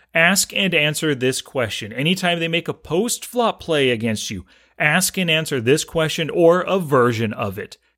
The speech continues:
And if you're not in the hand, let's say you fold that nine deuce pre-flop, sweet, there's other players in the hand, right? Ask and answer the question in relation to one of the players. So pick Bob over there, pick Susan, pick one of them,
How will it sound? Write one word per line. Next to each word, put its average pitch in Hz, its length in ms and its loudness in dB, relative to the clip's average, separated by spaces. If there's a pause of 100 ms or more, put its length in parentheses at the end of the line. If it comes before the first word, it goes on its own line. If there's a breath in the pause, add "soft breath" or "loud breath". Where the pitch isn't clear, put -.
(680)
And 208 280 0 (280)
if - 160 -6
you're 127 120 0
not 135 180 2
in 160 60 -6
the 151 100 0
hand, 123 300 -4
let's 120 140 -4
say 143 100 -2
you 123 120 -2
fold 151 280 2
that 113 160 0
nine 120 260 0
deuce 123 240 -2
pre-flop, 156 580 -6 (280)
sweet, 262 480 -2 (140)
there's 196 180 2
other 233 240 4
players 247 380 2
in 160 80 4
the 131 100 2
hand, 110 280 -2
right? 110 260 -2 (320 soft breath)
Ask 190 340 0
and 240 160 0
answer 156 320 0
the 160 80 -4
question 123 480 -4 (240 soft breath)
in 185 160 2
relation 190 380 2
to 202 100 0
one 143 340 0
of 131 60 -2
the 123 80 -2
players. 101 400 -8
So 120 140 -2
pick 185 320 -4
Bob 147 300 4
over 113 200 0
there, 98 160 -6
pick - 260 -6
Susan, 117 540 -4 (300 soft breath)
pick 247 180 -4
one 190 140 0
of 185 80 0
them, 190 160 0